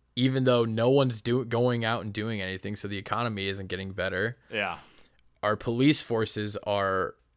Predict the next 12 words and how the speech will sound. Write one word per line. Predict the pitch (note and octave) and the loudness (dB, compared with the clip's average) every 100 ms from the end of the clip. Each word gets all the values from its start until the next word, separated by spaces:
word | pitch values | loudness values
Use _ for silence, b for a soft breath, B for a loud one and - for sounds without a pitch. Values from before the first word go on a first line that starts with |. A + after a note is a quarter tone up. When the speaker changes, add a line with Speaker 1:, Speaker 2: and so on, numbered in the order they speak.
| _ - | _ -4
Speaker 1:
attacking | G#2+ - C3+ C#3+ B2+ A2 G#2+ G#2+ B2 | -4 2 4 4 0 -2 -4 -6 -2
innocent | C3+ C#3 D3+ C#3 | 0 0 -2 -6
people | - C3+ B2+ G#2 A2 | -2 -4 -2 -4 -2
who | A2+ A2+ G#2+ | -2 0 0
are, | G#2 G#2+ G#2 - _ | 0 2 0 -4 _
y-, | G#2+ A#2+ - - | -6 -6 -4 -4
are | A2+ A2 - A#2+ | -2 -2 -4 -6
exercising | A#2+ C#3 C3+ C3 C3 | -4 -2 0 0 0
their | B2 | -2
First | - B2+ - | 0 0 0
Amendment | B2+ B2 B2 B2 | -2 0 0 -2
right. | B2 A#2+ A2+ | 0 2 2